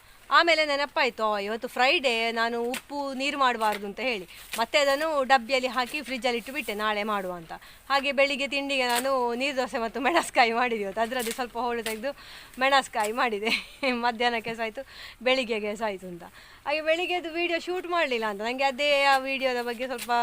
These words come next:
ಒಂಥರ ಫೀಲ್ ಆಗ್ತಾ ಇತ್ತು ನನಗೆ. ಇಷ್ಟು ಸ್ಟಾರ್ಟಿಂಗಲ್ಲಿ ಈ ಥರ ಕಿರಿಕಿರಿ ಆದರೆ ಹೇಗೆ ಅಪ್ಪ ನಿಭಾಯಿಸೋದು ಅಂತ ಹೇಳಿ.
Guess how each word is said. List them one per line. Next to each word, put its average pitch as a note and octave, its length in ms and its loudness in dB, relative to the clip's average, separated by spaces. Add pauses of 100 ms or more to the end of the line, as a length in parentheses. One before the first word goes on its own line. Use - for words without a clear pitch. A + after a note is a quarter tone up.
ಒಂಥರ A#3 240 -4 (220)
ಫೀಲ್ C4 280 -4
ಆಗ್ತಾ A3+ 280 -2
ಇತ್ತು A3+ 200 -4
ನನಗೆ. F#3+ 340 -12 (480)
ಇಷ್ಟು A3 200 -12
ಸ್ಟಾರ್ಟಿಂಗಲ್ಲಿ A3+ 600 0
ಈ A3+ 40 -4
ಥರ G#3+ 160 -2
ಕಿರಿಕಿರಿ A3 360 -6
ಆದರೆ G#3 220 -4
ಹೇಗೆ A3 320 -4
ಅಪ್ಪ G#3 160 -6
ನಿಭಾಯಿಸೋದು G#3 680 -4
ಅಂತ G3+ 180 -6
ಹೇಳಿ. A3 600 -2